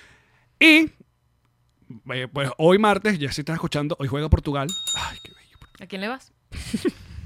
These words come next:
Speaker 1: Tú sabes que en un mundo perfecto, en un mundo perfecto, yo sé que aquí van a salir porque cuando tocamos de fútbol, pero en un mundo perfecto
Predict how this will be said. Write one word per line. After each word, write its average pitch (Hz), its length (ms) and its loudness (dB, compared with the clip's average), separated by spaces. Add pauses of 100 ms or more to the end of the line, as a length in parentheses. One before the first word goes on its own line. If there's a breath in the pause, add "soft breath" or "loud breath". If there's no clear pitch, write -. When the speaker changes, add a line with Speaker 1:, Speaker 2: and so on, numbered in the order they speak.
(800 loud breath)
Speaker 1:
Tú 175 80 -2
sabes 277 160 4
que 262 60 4
en 240 60 6
un 226 140 4
mundo 254 240 6
perfecto, 202 420 6
en 190 100 4
un 294 160 6
mundo 320 300 6
perfecto, 254 920 6
yo 131 100 -12
sé 160 100 -6
que 165 80 -4
aquí 156 160 -4
van 151 140 0
a 185 60 -2
salir 151 220 -6
porque 180 160 -4
cuando 156 220 -6
tocamos 151 320 -6
de 151 160 -2
fútbol, 165 300 -6
pero 185 140 2
en 233 60 4
un 302 120 2
mundo 330 240 -2
perfecto 233 640 -2